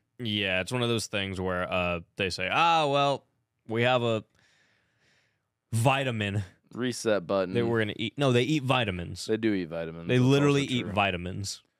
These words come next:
Speaker 2: Yeah.
Speaker 1: And that's how it, but yeah, we'll get to that. Um, but they all, like, in the real world, they realize that he's dead because they start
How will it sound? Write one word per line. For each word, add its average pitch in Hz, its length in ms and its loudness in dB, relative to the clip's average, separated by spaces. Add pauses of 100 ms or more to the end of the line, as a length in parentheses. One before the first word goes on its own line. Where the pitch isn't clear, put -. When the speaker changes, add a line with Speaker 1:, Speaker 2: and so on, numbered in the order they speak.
(340)
Speaker 2:
Yeah. 85 320 -6 (180)
Speaker 1:
And 107 120 -6
that's 104 220 0
how 95 220 0
it, 90 220 -2 (340)
but 95 140 0
yeah, 82 140 -2
we'll 90 120 -2
get 85 160 -4
to 87 100 -8
that. 85 260 -4 (500)
Um, 160 580 2
but 143 240 2
they 156 100 2
all, 190 240 4
like, 190 180 2
in 151 120 -2
the 143 80 4
real 123 220 6
world, 139 280 4
they 117 100 2
realize 120 420 2
that 127 60 0
he's 117 180 0
dead 101 380 0
because 120 180 2
they 113 100 2
start 139 260 -2